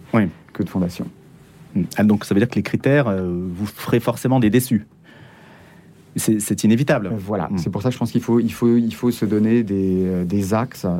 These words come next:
Speaker 2: sur lesquels, euh, on entend agir, euh, que j'ai, euh, résumé par exemple en, euh, en ce qui nous concerne au, au départ. Et, euh, et il faut essayer de s'y tenir. Je pense que ce qui est important, c'est vraiment l'action dans la durée.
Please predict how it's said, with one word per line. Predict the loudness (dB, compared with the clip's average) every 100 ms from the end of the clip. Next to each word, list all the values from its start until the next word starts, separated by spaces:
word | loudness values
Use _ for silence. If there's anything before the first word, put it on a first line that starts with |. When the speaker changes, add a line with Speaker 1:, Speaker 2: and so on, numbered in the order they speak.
| -6
Speaker 2:
sur | -6 -2
lesquels, | -2 0 0 2
euh, | 2 0 -2
on | -2 -2
entend | -2 -2 -2
agir, | -2 0 0 0
euh, | -2 -4
que | -4
j'ai, | -2
euh, | -2 -2 -2 -2
résumé | -2 0 0 0
par | 0
exemple | -2 -2 -4 -2
en, | -2 -2 -2 -6 -8 -10 -10 -10
euh, | -8
en |
ce | -6
qui | -2
nous | 0
concerne | 0 -2 0 0 0
au, | 0 0
au |
départ. | -2 0 0 0 -2 -12 -20 -20 -14 -2
Et, | 2 4
euh, | 4 2 0 0
et |
il | -2 -2
faut | -2 -2
essayer | 0 0 0
de | -2
s'y | -2
tenir. | -2 -2 -6 -20 -8
Je | -4
pense | 0
que | 0
ce |
qui | 2
est |
important, | 2 2 -2 -2 -2
c'est | -2 -2
vraiment | 2 2
l'action | 2 -2 -4 -2
dans | 0
la | 0
durée. | 0 -2